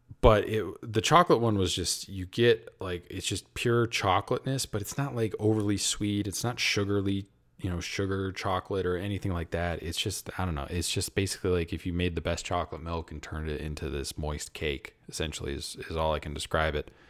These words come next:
The other flavors, uh, so there's a pistachio chocolate cherry one. I actually kinda think that might be a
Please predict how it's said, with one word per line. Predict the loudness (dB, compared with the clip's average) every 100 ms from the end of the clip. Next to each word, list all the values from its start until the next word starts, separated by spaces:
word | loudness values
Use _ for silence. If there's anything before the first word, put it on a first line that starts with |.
| -20 _ _ _ _ _
The | 0 4
other | 8 8
flavors, | 8 8 8 10 8 10 8 6 2 -6 -4
uh, | 0 4 4
so | 2 4
there's | 6 6
a | 4
pistachio | 0 2 4 4 4
chocolate | 4 4 2 0
cherry | 2 6 8
one. | 8 6 4 0 _ _ _ _ 0
I | 4
actually | 4 2
kinda | 0 2 2
think | 2 2
that | 2 0
might | 0 -2
be | 0
a | -4